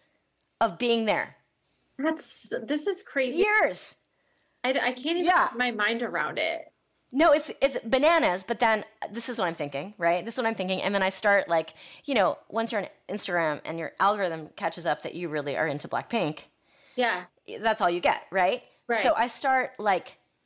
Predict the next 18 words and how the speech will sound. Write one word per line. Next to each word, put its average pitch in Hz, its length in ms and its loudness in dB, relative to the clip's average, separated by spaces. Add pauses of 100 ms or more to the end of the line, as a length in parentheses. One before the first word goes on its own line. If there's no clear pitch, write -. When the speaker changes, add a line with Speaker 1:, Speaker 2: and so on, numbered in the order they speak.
(100)
Speaker 1:
I 233 80 2
start, 240 400 0
like, 208 220 2
really 196 420 0
following 180 720 2
these 151 160 -8
performers. 170 640 -2
There's 170 200 -8
four 160 320 0
of 156 140 -2
them. 156 380 -4 (760)
They 220 580 0 (520)
are 202 240 6 (260)
individually 208 1000 0
making 180 680 -2 (300)
so - 360 -2
much 262 220 0
money. 143 380 -6